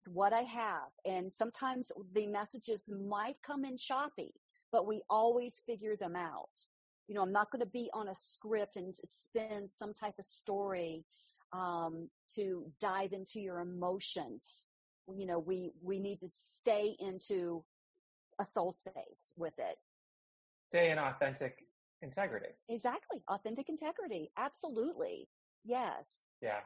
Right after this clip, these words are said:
Speaker 2: And I think that's why I adore you, is because you
Speaker 1: Aw.
Speaker 2: do stay in your integrity and you're authentic to who you are. So where can people find you?
Speaker 1: Oh,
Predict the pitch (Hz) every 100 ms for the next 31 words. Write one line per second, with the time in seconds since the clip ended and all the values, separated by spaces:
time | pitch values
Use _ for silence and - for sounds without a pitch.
0 | - _ _ 143 143 160 147 135 131 117
1 | 110 110 151 143 117 110 - 127 - 131
2 | 120 120 107 185 - 139 117 113 113 -
3 | _ _ _ - 151 147 139 127 123 117
4 | - - - 139 160 170 156 143 131 127
5 | 117 117 139 127 123 - 120 123 110 110
6 | 107 113 113 - - _ _ _ - -
7 | 220 208 220 - 185 139 165 269 330 339
8 | 285 165 143 202 226 285 339 320 - 220
9 | 226 226 226 - - 427